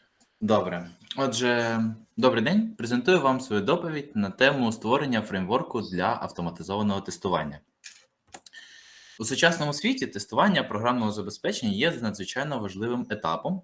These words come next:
на рівні з розробкою програмного продукту. Якісне тестування, як ви розумієте, вимагає значних фінансових та людських ресурсів. Але випуск недозрілого П З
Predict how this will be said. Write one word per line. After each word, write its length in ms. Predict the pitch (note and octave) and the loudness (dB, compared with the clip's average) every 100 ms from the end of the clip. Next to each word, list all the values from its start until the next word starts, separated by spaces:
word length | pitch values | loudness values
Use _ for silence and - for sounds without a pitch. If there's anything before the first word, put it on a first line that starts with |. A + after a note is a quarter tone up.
| - | 0
на 240 | G#2+ F#2 | 4 4
рівні 280 | F#2+ D3+ E3+ | 2 0 -2
з 100 | F2 | -4
розробкою 500 | F#2 F#2+ A2 B2 A#2 | -6 -4 -2 -2 -4
програмного 500 | - F#2+ F#2 G2 G2+ | -4 -2 -2 0 -4
продукту. 460 | G#2 F#2+ E2 - - - - _ - | -2 -4 -4 -8 -20 -20 -20 _ -6
Якісне 380 | A#2 - - A#2 | -6 -4 -4 -2
тестування, 640 | A#2 - A2+ C3+ G#3+ F#3+ | -2 -2 2 4 4 4
як 220 | C#3 B2+ | 2 0
ви 80 | B2+ | -2
розумієте, 460 | B2 B2 B2 A2+ G2 | -4 -2 -2 -2 -2
вимагає 340 | G2+ A2+ E3 | 0 4 2
значних 380 | C3 G#2 D3 - | 2 -2 -4 -4
фінансових 480 | G#2 B2+ F3+ A#2+ - | 0 0 0 -2 -4
та 140 | B2+ | -4
людських 360 | D3 - F3 C3 | -4 -4 -6 -4
ресурсів. 440 | B2+ F#2+ - - _ - _ _ _ _ _ | -4 -4 -6 -10 _ -20 _ _ _ _ _
Але 300 | A2+ A#2 D2+ | 4 6 4
випуск 380 | F#2 D#3+ - - | 2 0 0 -4
недозрілого 760 | G2+ F#2 F#2+ G#2+ A#3+ A3+ F#2+ - | -4 -2 -2 2 4 4 2 2
П 100 | G#2 | 0
З 280 | F#2 D#2+ | 0 -2